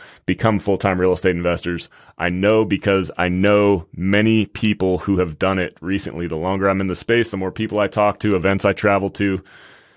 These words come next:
I meet people who are doing it. It's super inspiring. You can do it too. You just have to decide that you're going to do it and take action. The people that have done it so far, guess what?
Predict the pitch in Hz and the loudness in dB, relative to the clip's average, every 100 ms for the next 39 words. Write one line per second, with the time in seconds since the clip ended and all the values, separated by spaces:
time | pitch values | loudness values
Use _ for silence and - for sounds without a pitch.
0 | _ _ _ 101 92 101 117 - 110 107 | _ _ _ -2 0 0 -2 -2 0 0
1 | 90 101 92 80 120 139 87 76 - - | 2 2 0 0 0 2 0 -4 -8 -20
2 | - - 117 110 95 - 107 113 104 80 | -12 -6 -2 -2 -4 -2 2 2 2 0
3 | 71 - 90 95 107 90 98 104 - - | -6 -12 -10 -6 -4 -2 0 0 0 -2
4 | 120 95 71 - _ _ _ - 87 101 | 0 0 -2 -12 _ _ _ -12 -6 -4
5 | 98 107 92 - - 95 90 90 76 - | -2 0 0 -2 -2 -2 0 -4 -8 -12
6 | - 90 - 101 101 95 90 90 101 113 | -8 -6 0 2 2 2 -2 -2 0 0
7 | 104 90 92 80 82 95 90 104 110 - | 0 0 -2 -2 -2 -2 0 2 2 -2
8 | 78 69 _ 95 - 123 - 139 131 - | -12 -14 _ -10 -2 0 2 2 0 -6
9 | _ _ 107 101 87 156 120 123 - 139 | _ _ 0 0 0 0 0 -2 -2 -2
10 | 147 151 165 160 _ _ _ - 117 - | 0 0 0 -8 _ _ _ -2 -2 0
11 | 131 92 - | 0 0 -2